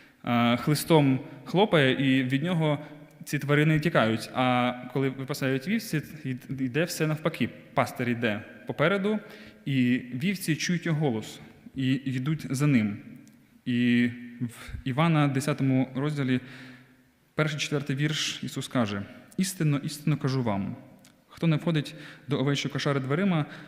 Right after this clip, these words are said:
а-, але перелазить в іншому місці, той злодій і розбійник, а хто входить дверима, той пастир овець. Йому ворота відчиня-, воротар відчиняє, і вівці слухаються його голосу. Він кличе своїх овець по імені й виводить їх.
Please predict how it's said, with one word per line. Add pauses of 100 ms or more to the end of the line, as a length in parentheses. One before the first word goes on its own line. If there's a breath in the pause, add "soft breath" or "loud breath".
(160 loud breath)
а-,
але
перелазить
в
іншому
місці,
той
злодій (300)
і
розбійник,
а
хто
входить
дверима, (500 loud breath)
той
пастир
овець. (300 soft breath)
Йому
ворота
відчиня-,
воротар
відчиняє,
і
вівці
слухаються
його
голосу. (260)
Він
кличе
своїх
овець (280 loud breath)
по
імені (100)
й
виводить
їх.